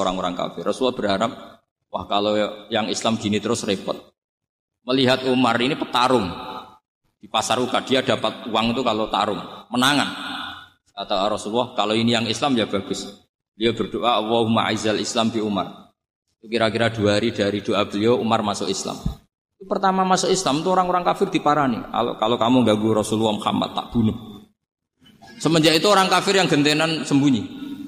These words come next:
Sehingga kata para mereka yang Islam, Islam selalu jaya mut aslama Umar, ketika Umar masuk apa? Islam. Itu dalam satu hari Islam, itu Rasulullah sudah ngendikan, "Umar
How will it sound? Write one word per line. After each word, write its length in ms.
Sehingga 720
kata 320
para 240
mereka 320
yang 160
Islam, 400
Islam 320
selalu 400
jaya 320
mut 240
aslama 480
Umar, 280
ketika 520
Umar 240
masuk 320
apa? 320
Islam. 280
Itu 320
dalam 320
satu 320
hari 400
Islam, 480
itu 160
Rasulullah 320
sudah 240
ngendikan, 560
"Umar 320